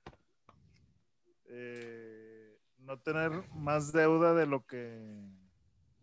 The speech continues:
de lo que mi planeación me da, por así decirlo. Porque obviamente que si,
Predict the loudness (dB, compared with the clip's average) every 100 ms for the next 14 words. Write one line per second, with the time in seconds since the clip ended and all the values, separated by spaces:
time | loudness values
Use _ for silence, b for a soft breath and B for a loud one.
0 | _ _ _ -14 -10 -10 -10 -10 -10 -10
1 | -10 -12 -12 -10 -8 -8 -12 _ _ _
2 | _ _ -20 -16 -14 -10 -8 -10 -10 -10
3 | -10 -14 -16 -18 -18 -18 -8 -4 -4 -4
4 | -6 -8 -8 -10 -12